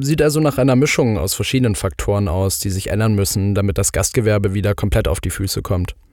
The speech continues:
Vielen Dank an Inga Gerke aus Kiel. Falls ihr mehr über dieses Thema lesen wollt, gibt es den passenden Artikel und genaue Ergebnisse der Umfrage natürlich auf S R Z punkt D E.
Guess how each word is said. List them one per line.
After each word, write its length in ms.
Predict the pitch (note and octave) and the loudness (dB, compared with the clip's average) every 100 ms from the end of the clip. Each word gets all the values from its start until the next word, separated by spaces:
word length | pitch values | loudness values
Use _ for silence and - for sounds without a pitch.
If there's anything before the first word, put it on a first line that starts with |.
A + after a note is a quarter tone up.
| - _ | -20 _
Vielen 260 | - F3 E3 | 0 2 4
Dank 240 | C#3+ C3 | 2 2
an 100 | A#2 | 0
Inga 240 | A2 G#2+ | 2 0
Gerke 560 | G2+ F#2+ B2+ - E3+ F3 - | 0 -2 -2 -2 -4 -4 -2
aus 180 | C#3+ | -2
Kiel. 300 | - - F2+ G2+ _ _ _ _ | -2 -4 -4 -4 _ _ _ _
Falls 260 | - G#2+ - | -4 -2 2
ihr 60 | |
mehr 180 | A#2+ E3+ | 2 4
über 140 | C#3 G2+ | 2 0
dieses 300 | G#2+ G#2 - | 0 -2 -2
Thema 260 | A2+ G#2+ | 0 0
lesen 400 | G#2 G2+ A#2+ C#3 | 0 0 0 2
wollt, 320 | C#3+ D#3 D#3 | 4 2 0
gibt 180 | - C3 | -4 -2
es 80 | C3+ | -2
den 160 | A#2+ A2 | 0 2
passenden 340 | A2+ - G2 | 0 0 -2
Artikel 600 | F2+ - C3+ - E3 E3 | -2 -4 -4 0 2 2
und 240 | - A2 | 0 -2
genaue 360 | - G#2 G2 G2+ | 0 2 2 2
Ergebnisse 600 | F#2 G#2 A2+ A#2 A2+ G#2+ | 0 -2 -2 -2 0 0
der 160 | G#2 F2 | 0 0
Umfrage 480 | A2+ - C3 C#3+ | -2 0 0 2
natürlich 560 | C3 F#2+ C3 C3+ C3+ - | 0 0 0 0 0 -2
auf 100 | - | -4
S 160 | G2 - | -4 -4
R 100 | E2+ | -2
Z 200 | - C#3+ | -2 -4
punkt 140 | - | -4
D 180 | F3 | -2
E. 80 | G2 | 0